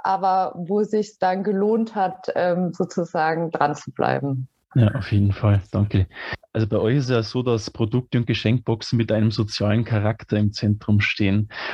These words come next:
Speaker 2: Und ja, kann man sich ja denken, die leben natürlich schon auch so ein bisschen von der Bekanntheit, vom viralen Marketing, von der Mund-zu-Mund-Propaganda.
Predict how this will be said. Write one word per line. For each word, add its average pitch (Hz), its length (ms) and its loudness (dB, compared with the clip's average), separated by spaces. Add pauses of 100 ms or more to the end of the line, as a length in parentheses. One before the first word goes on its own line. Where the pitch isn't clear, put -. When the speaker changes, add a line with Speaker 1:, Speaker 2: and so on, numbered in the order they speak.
Speaker 2:
Und 107 320 0
ja, 107 360 2
kann 107 160 -2
man 120 100 0
sich - 180 -4
ja 104 80 0
denken, 110 300 0
die 120 60 0
leben 120 240 0
natürlich 123 400 -2
schon 131 200 -2
auch 120 140 0
so - 120 -4
ein 110 60 -4
bisschen 127 320 -2
von 113 420 0 (220)
der 107 60 2
Bekanntheit, 127 800 0
vom 123 240 0
viralen 117 420 0
Marketing, 113 640 0
von 110 120 -2
der 110 100 2
Mund-zu-Mund-Propaganda. 110 1200 0